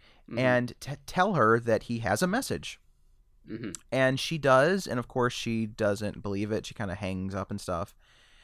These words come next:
Speaker 1: Yeah.
Speaker 2: And so they have to go all the way to her loft. And
Speaker 1: This is
Speaker 2: she's
Speaker 1: good,
Speaker 2: just, like,
Speaker 1: yeah.
Speaker 2: screaming on the street. Like,
Speaker 1: Yeah.
Speaker 2: she's just like, "Hey, Molly, is that you?" And everyone's like, "Shut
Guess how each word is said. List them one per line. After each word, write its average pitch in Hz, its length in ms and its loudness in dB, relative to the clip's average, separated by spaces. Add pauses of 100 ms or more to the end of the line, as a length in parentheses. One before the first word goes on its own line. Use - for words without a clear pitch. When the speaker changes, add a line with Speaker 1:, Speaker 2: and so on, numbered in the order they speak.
(100)
Speaker 1:
Yeah. 98 100 -12 (100)
Speaker 2:
And 123 140 0
so 120 140 0
they 123 180 0
have 123 240 2
to 131 80 -4
go 110 220 2
all 113 180 8
the 123 80 2
way 110 240 2
to 104 240 -8
her 95 400 0 (680)
loft. 110 520 2 (560)
And 156 120 4
Speaker 1:
This - 80 -2
is - 40 -2
Speaker 2:
she's 196 140 0
Speaker 1:
good, - 80 -4
Speaker 2:
just, - 120 -2
like, 165 120 6
Speaker 1:
yeah. - 60 -6
Speaker 2:
screaming 185 520 4
on 113 120 4
the 101 60 -2
street. 90 520 -4
Like, 127 180 0
Speaker 1:
Yeah. - 60 -4
Speaker 2:
she's 156 160 0
just 156 160 0
like, 135 220 6
"Hey, 294 260 6
Molly, 370 460 10
is 240 160 4
that 330 200 12
you?" 440 420 10
And 170 140 2
everyone's 180 380 8
like, 160 100 4
"Shut 415 240 4